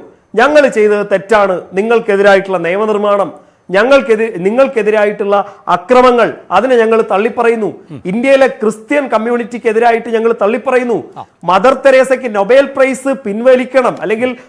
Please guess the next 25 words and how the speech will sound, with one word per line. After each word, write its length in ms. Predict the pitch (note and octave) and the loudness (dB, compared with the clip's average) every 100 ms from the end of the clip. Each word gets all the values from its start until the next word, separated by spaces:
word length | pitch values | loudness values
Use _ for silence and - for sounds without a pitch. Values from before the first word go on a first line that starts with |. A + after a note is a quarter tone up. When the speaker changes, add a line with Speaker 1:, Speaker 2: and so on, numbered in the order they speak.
| - | -4
Speaker 1:
മദർ 220 | E3+ A3+ | 0 0
തെരേസ 400 | A#3 C4 B3+ B3+ | 0 2 2 2
ഈ 160 | B3+ A#3 A#3 | 0 -2 -4
പറയുന്ന 300 | A#3+ B3 B3 | -4 -2 -4
ക്രൈസ്തവ, 540 | A#3+ G3+ A3+ - B3 B3 A#3 - - | -4 -4 -4 -2 0 2 0 -8 -2
ആ, 180 | F#3+ G3 | 2 2
എന്താണ്, 460 | F#3+ F#3+ G3 F#3+ F#3+ | 0 0 2 2 -2
ട്-, 140 | G3 | -4
ക-, 340 | F#3+ F3+ F3+ F3+ F3+ | -6 -2 -2 -2 -2
കൺവെർഷന് 480 | G3 A#3 B3 C#4 | 0 -2 -2 0
വേണ്ടിയിട്ടാണ് 520 | B3 A#3 A#3 A#3+ A#3 A3+ | 2 0 0 -2 -2 0
ഇവിടെ 140 | A3+ | -2
പ്രവർത്തിച്ചത് 600 | A3+ G#3 A#3 B3 A#3+ G#3 - - D#3 | -2 -2 -2 -6 -4 -4 -6 -8 0
എന്ന് 180 | A3+ C#4+ | 0 2
പറഞ്ഞതിനെ, 440 | B3+ A#3+ B3 A#3+ A#3+ | 2 0 0 0 0
എ-, 380 | A#3+ - - | -2 -10 -6
എ-, 80 | G3+ | -4
എന്താണ്, 440 | G#3+ A3 G#3+ G#3 G3+ | -2 0 2 2 2
ഞങ്ങൾ 260 | A3 B3+ G#3+ | 2 2 2
തള്ളിപ്പറയുന്നു 680 | G#3+ B3+ B3+ B3 B3 E3 - - | 0 0 0 0 -2 -6 -8 -4
എന്ന് 320 | F#3+ A#3 C4+ D4 | -2 -2 -4 -6
പറഞ്ഞിട്ട് 500 | G#3+ G3 A#3 B3+ - | -6 -6 -6 -10 -10
ബി 220 | A#3+ G3+ G3+ | -10 -10 -6
ജെ 180 | A3 | -4
പിയുടെ, 400 | A3+ A3+ A3+ A3+ | -4 -4 -8 -8